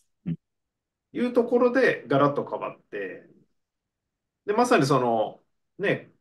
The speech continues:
Speaker 2: 変わり始めて、えっと、
Speaker 1: はい。
Speaker 2: そこを本当に今までとは違う視点でね、見てるという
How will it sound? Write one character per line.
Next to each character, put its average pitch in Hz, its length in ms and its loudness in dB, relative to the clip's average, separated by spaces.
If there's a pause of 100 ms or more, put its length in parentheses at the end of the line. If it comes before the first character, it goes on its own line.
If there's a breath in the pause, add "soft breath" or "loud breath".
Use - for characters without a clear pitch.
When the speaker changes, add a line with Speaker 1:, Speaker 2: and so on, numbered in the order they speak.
(100)
Speaker 2:
変 156 100 4
わ 156 120 6
り 147 80 2
始 139 200 2
め 127 140 0
て、 180 560 -2 (320)
え - 60 -10
っ 165 60 -8
と、 139 100 0
Speaker 1:
は 143 40 2
い。 143 60 -4
Speaker 2:
そ 151 120 -4
こ 160 360 4
を - 340 0
本 220 180 -2
当 247 60 2
に 202 100 4
今 175 200 4
ま 196 100 6
で 180 100 4
と 131 140 -2
は 104 60 0
違 - 220 -8 (120)
う 151 60 0
視 - 120 -8
点 151 160 0
で 147 120 -2
ね、 180 180 -8 (1500)
見 143 180 -2
て 147 80 2
る 170 140 4
と 180 140 2
い 101 280 -4
う - 80 -20